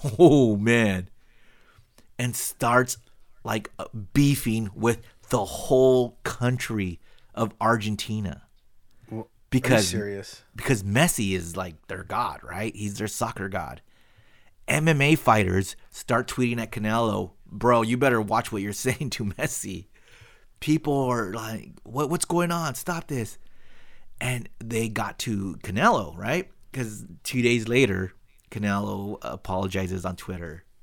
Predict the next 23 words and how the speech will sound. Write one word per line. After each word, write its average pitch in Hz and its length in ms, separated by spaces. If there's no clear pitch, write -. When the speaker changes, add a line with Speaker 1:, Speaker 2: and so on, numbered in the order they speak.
Speaker 1:
saying, 90 440
like, 80 340
"Oh, 110 640
sorry, 107 460
the 104 100
emotions 107 640
got 107 240
the 104 60
best 104 360
of 95 160
me. 101 340
I 101 100
thought 104 260
you 101 60
were 101 100
disrespecting 104 720
our 98 100
country, 98 680
and 95 140
I 95 80
apologize 95 640
to - 140
you, 104 460